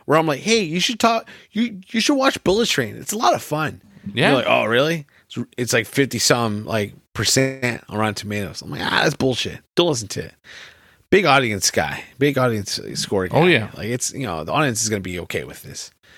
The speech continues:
Speaker 1: Um, and I feel like I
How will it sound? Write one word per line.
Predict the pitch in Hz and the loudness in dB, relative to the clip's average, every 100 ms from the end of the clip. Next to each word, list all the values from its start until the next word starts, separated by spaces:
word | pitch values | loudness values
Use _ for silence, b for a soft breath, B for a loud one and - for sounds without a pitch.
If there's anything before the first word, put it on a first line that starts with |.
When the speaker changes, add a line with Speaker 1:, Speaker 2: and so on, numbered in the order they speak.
| B B B B B - | B B B B B -2
Speaker 1:
Um, | 117 117 110 101 87 82 - _ _ _ _ _ _ _ _ - | 2 4 4 2 -2 -10 -20 _ _ _ _ _ _ _ _ 0
and | 131 135 117 | 4 4 2
I | 123 | 0
feel | 147 - - 170 196 208 | 0 -4 -8 -2 0 0
like | 190 170 156 127 - | 2 4 4 2 -6
I | - 170 | -2 0